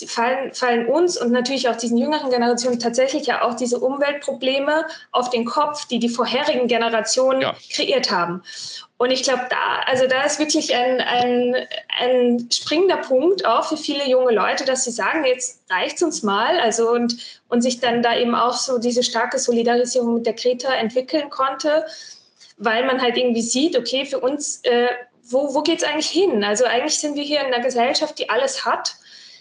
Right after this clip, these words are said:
Speaker 1: Ähm, trotzdem
Speaker 2: Das ist ja das,
Speaker 1: versch-
Speaker 2: äh, ge-,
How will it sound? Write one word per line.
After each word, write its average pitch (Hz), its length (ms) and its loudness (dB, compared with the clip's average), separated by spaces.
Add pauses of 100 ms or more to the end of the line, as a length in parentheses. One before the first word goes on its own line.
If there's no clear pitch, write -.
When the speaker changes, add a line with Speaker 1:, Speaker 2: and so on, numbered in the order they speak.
(200)
Speaker 1:
Ähm, 247 400 0 (260)
trotzdem - 380 -2
Speaker 2:
Das 147 80 2
ist 147 240 0
ja - 60 4
das, - 160 0
Speaker 1:
versch- - 20 -10
Speaker 2:
äh, 127 320 -4
ge-, 123 100 -10